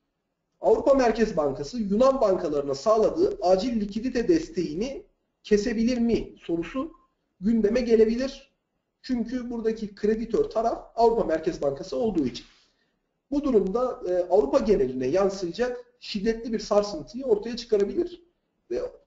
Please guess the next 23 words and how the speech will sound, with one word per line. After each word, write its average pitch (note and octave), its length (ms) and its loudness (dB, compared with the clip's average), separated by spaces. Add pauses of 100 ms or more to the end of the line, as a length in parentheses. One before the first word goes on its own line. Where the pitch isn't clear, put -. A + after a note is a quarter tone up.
(240)
düşük C4 260 -2
ihtimal F#3+ 340 0
olarak G3+ 360 -2
değerlendirilebilir F#3+ 680 2
bu F#3 300 0
gelişme. - 560 -4 (140)
En F#3 100 -2
azından D#3+ 440 2 (760)
etkileri F#3 420 6
göz F#3+ 220 4
önünde F3+ 240 2
bulunduğunda C#3 760 2
politika G3 320 4
yapıcıları D#3+ 520 2
bunun F#3+ 340 0
ortaya F#3 360 4
çıkmasını G#3 800 0
pek - 240 -2
istemeyebilir. D3 760 -2 (1700)
E, F3 60 4 (280)
açıkça C4+ 340 -2
gözüküyor B3 640 -4 (200)
burada D#3+ 640 -6